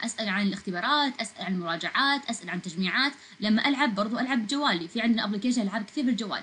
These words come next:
لما أشتغل حتى work، أشتغل في العمل، أبحث عن أشياء في جوالي. في الحياة اليومية، آه، برضو أتكلم مع جوالي. يعني الجوال مو بس جوال وخلاص، مو بس مكالمات وخلاص، مو بس اتصال وخلاص، مش، مش بس يعني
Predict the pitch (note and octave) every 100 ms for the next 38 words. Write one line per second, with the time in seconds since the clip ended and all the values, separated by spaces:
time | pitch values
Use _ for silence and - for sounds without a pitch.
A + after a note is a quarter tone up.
0 | - - G#3 A3+ - E4+ - G#3+ G3+ C#4+
1 | - F#3+ F#3+ A3+ - A#3+ A3 G3 G3 F#3+
2 | A#3+ D4 D#4+ - - C4 - C4 C4 -
3 | G#3 A#3 G#3+ A#3 A3+ G3+ A3 C#4 A3 D#3
4 | - - - - A#3+ B3 D4 D#4+ E4 E4
5 | C#4 E3 - - - G#3 G3+ - G#3 B3
6 | C4+ C#4+ - - A3+ A#3 A#3 A#3 C4+ A3+
7 | F#3+ F#3+ G3+ A#3+ E4 C4+ F4+ E4+ - G#3
8 | A3+ G#3 G#3 F#3+ - B3+ C#4 - A#3 B3
9 | A3 A3+ G#3+ - - - G3 G3 G#3+ G#3
10 | G3+ A3 C4+ C4+ A3+ G3+ - A#3 A3 F#3+
11 | G#3+ G#3+ G#3+ B3+ D4 - A3 C#4 - B3
12 | - - - G3 G#3 G#3+ G#3+